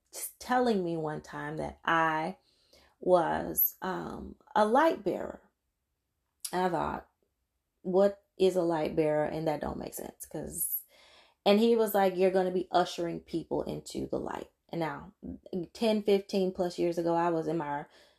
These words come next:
late teens, early twenties. So I was a totally different person, right? A lot harder to convince of things than I am now. So I was thinking about, that came to mind immediately when I thought, thought about, "Who am I?" And I remember, "God, you know what?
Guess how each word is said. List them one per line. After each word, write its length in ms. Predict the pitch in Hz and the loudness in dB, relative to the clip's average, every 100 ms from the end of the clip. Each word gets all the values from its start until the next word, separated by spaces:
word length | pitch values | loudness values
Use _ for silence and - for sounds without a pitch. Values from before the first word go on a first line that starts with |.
| _ | _
late 440 | 170 165 190 175 - | 2 6 6 6 -4
teens, 420 | 180 170 165 165 | -6 -4 -4 -6
early 280 | - 165 147 | -4 -2 -4
twenties. 500 | 139 - 143 - - | -8 -8 -8 -8 -6
So 100 | 165 | -2
I 160 | 147 185 | 2 2
was 100 | 185 | 2
a 140 | 330 | -2
totally 560 | - - 233 220 202 180 | -6 -2 4 6 6 2
different 300 | 175 170 165 | 0 -4 -8
person, 340 | - - 165 | -10 -10 -10
right? 340 | 160 160 156 - _ - 170 | -6 -4 -4 -8 _ -8 0
A 80 | - | 2
lot 240 | 185 202 196 | 4 4 2
harder 340 | 214 196 185 | 2 2 2
to 160 | 180 196 | -2 -6
convince 580 | 190 170 165 160 - | -6 -2 -2 -2 -6
of 140 | - - | -10 -8
things 320 | 160 156 156 | -8 -8 -8
than 140 | 147 | -10
I 180 | 151 147 | -10 -12
am 240 | 147 143 156 | -12 -14 -14
now. 280 | - - _ _ _ - - _ _ _ - | -16 -18 _ _ _ -20 -20 _ _ _ 2
So 180 | 247 | 6
I 60 | 226 | 6
was 140 | 233 | 4
thinking 260 | 240 359 349 | 2 2 2
about, 320 | 220 185 175 | 4 4 4
that 160 | 233 277 | 2 0
came 260 | 262 262 | -2 0
to 80 | 226 | 0
mind 360 | 202 180 156 - | 0 -2 -4 -2
immediately 600 | 196 202 247 202 165 180 | 0 2 2 2 2 0
when 140 | 160 | 0
I 100 | 170 | -4
thought, 380 | 175 185 170 - | -6 -8 -8 -6
thought 160 | 185 180 | -4 -4
about, 220 | - - | -4 -4
"Who 160 | 302 349 | 2 2
am 160 | 277 | 2
I?" 140 | 170 156 | -2 0
And 80 | |
I 120 | 190 214 | 2 2
remember, 380 | 208 190 160 - | 2 -2 -4 -8
"God, 240 | 277 196 | -8 -6
you 100 | 254 370 | -6 -6
know 120 | 359 | -4
what? 200 | 381 | -4